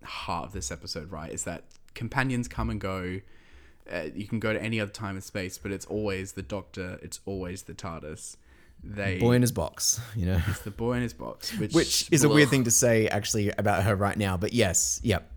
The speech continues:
Speaker 1: Uh, yes, abso-fucking-lutely. Um, and it is couched in that kind of, uh, gendered little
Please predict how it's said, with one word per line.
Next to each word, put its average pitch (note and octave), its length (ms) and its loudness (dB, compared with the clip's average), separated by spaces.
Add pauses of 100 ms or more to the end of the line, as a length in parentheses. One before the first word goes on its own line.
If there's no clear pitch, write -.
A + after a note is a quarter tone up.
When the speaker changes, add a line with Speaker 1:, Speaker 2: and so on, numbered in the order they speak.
(120)
Speaker 1:
Uh, C3 200 8 (640)
yes, C3+ 580 4
abso-fucking-lutely. G#2+ 1080 -4 (120)
Um, G2+ 460 -2
and A2 120 -2
it A2 140 -2
is A2+ 260 -4 (200)
couched G#2 380 -4
in G2+ 60 -4
that F2+ 140 -6
kind F#2+ 160 -6
of, F2+ 80 -8 (1300)
uh, B2 60 -10 (600)
gendered A2 560 -4
little G2+ 200 -6